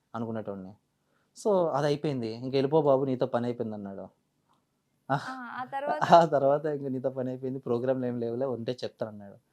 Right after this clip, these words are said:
Speaker 1: ఇంకేం చేస్తాం? ఆ, మా అక్క వాళ్ళ ఇంటికి వచ్చాను.
Speaker 2: మ్మ్.
Speaker 1: మా అక్క వాళ్ళ ఇంట్లో కొద్ది రోజులు ఉన్నాను.
Speaker 2: ఎక్కడ సార్?
Speaker 1: ఇక్కడ ఏజీ కాలనీలో.
Speaker 2: ఏజీ కాలనీ, ఓకే.
Speaker 1: ఏజీ కాలనీ,
Speaker 2: మ్మ్.
Speaker 1: ఆ, మనకి ఈఎస్ఐ ఆపోజిట్ ఎర్రగడ్డ దగ్గర.
Speaker 2: మ్మ్.
Speaker 1: మా మామయ్య ఆడిటర్ అనమాట ప్రసాద్ గారు,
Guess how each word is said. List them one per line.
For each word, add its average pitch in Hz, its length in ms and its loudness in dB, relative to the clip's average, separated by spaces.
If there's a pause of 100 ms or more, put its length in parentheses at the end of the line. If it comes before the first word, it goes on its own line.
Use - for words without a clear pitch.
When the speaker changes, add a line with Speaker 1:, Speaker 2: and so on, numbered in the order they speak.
(260)
Speaker 1:
ఇంకేం 196 320 -2
చేస్తాం? 196 380 -10 (560)
ఆ, 120 160 -4
మా 120 140 0
అక్క 120 160 -4
వాళ్ళ 151 140 0
ఇంటికి 127 220 -6
వచ్చాను. 98 540 -10
Speaker 2:
మ్మ్. 226 320 -16
Speaker 1:
మా 107 60 -12
అక్క - 200 -12
వాళ్ళ 120 140 -2
ఇంట్లో 120 240 -8
కొద్ది 117 220 -8
రోజులు 110 240 -6
ఉన్నాను. 101 380 -12 (160)
Speaker 2:
ఎక్కడ 294 280 -10
సార్? 302 200 -18 (560)
Speaker 1:
ఇక్కడ - 360 -6
ఏజీ 120 260 -2
కాలనీలో. 98 500 -10 (300)
Speaker 2:
ఏజీ 240 200 -8
కాలనీ, 196 320 -10
ఓకే. 220 100 -6
Speaker 1:
ఏజీ 110 180 -6
కాలనీ, 98 380 -10
Speaker 2:
మ్మ్. 104 160 -14
Speaker 1:
ఆ, 92 340 -14
మనకి 98 260 -12
ఈఎస్ఐ 120 380 -2
ఆపోజిట్ 101 480 -10 (220)
ఎర్రగడ్డ 110 300 -2
దగ్గర. 95 220 -10
Speaker 2:
మ్మ్. 226 300 -12 (260)
Speaker 1:
మా 127 60 -4
మామయ్య 120 320 -2
ఆడిటర్ 110 360 -6
అనమాట 92 360 -12
ప్రసాద్ - 540 -12
గారు, 95 240 -16